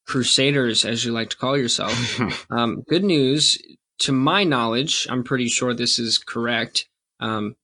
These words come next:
Speaker 1: but if, if it's not, you'll never know. Uh, I'm pretty sure that the Angry Bird sponsorship on the sleeve ends at the end of this season. So that is also something to look forward to, because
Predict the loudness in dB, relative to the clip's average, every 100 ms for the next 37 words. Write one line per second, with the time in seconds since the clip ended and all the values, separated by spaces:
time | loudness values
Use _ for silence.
0 | _ -4 -2 -2 -2 -4 -4 -2 0 0
1 | 0 -2 -2 -2 -2 -4 -8 -14 _ _
2 | _ -4 -2 -2 -4 -10 _ _ _ 0
3 | 0 2 2 4 4 4 2 0 0 0
4 | 0 0 0 2 2 0 -2 -2 0 0
5 | 0 0 -2 0 0 2 2 0 -2 -2
6 | -2 -4 -4 -2 -2 -4 -2 0 0 0
7 | 0 -2 -2 -6 _ _ _ 2 4 4
8 | 4 2 0 -6 _ -2 0 2 2 2
9 | 0 2 0 0 -2 -2 -2 0 -2 -2
10 | -2 0 0